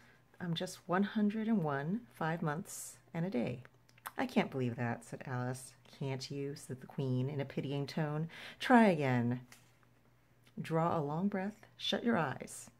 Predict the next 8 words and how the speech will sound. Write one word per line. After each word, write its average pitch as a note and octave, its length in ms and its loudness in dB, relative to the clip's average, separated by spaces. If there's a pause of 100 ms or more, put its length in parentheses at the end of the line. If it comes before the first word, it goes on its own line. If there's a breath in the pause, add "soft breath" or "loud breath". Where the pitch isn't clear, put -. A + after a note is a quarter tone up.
(160)
Alice C3 320 -2
laughed. B2 460 -2
"There's C#4+ 260 -6
no C#4+ 220 8
use C#3+ 380 -2
trying," G3 520 2
she C3 160 -4
said. C3+ 360 0